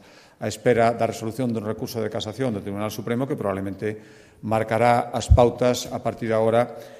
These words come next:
neste sip-, neste tipo de situacións. Eh, respecto a outra pregunta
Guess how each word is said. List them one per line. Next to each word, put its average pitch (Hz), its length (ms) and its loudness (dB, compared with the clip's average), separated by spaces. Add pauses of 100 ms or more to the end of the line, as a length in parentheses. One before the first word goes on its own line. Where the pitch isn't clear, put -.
(120)
neste 123 320 0
sip-, - 320 -4
neste 123 320 0
tipo 117 160 -2
de 104 80 -4
situacións. 110 560 0 (240)
Eh, 92 160 -12
respecto 92 400 -8
a 113 80 2
outra 117 160 2
pregunta 117 560 0